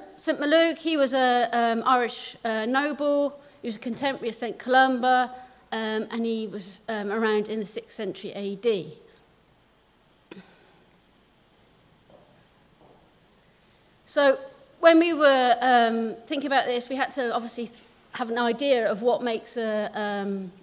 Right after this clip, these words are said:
in archaeological terms, what makes an archaeological site, um, what makes a monastic site. Um, so we had to look for enclosure. All most monastic sites are usually enclosed, um, the sacred grounds enclosed.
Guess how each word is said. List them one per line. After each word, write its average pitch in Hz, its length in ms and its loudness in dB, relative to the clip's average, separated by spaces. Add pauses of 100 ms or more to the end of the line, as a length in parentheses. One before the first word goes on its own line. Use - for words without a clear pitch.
(180)
in 240 140 -2
archaeological 240 580 -4
terms, 208 280 -12
what - 240 -14
makes 220 300 -6
an 226 80 -2
archaeological 202 560 -6
site, 214 480 -4 (380)
um, 226 340 2
what 233 140 -4
makes 226 220 -4
a 240 40 -6
monastic 220 480 -4
site. 196 480 -8 (120)
Um, 196 500 -4 (1120)
so 240 320 -4 (800)
we 277 120 -2
had 277 180 -2
to 285 100 -2
look 262 180 -2
for 247 120 -4
enclosure. 233 680 -2 (840)
All 220 340 0 (280)
most 220 280 -6
monastic 220 420 -4
sites 208 340 -6
are 190 60 -10
usually 214 380 -6
enclosed, 202 680 -6 (300)
um, 196 180 -6
the 196 80 -8
sacred 214 360 -10
grounds 190 300 -8
enclosed. 185 640 -2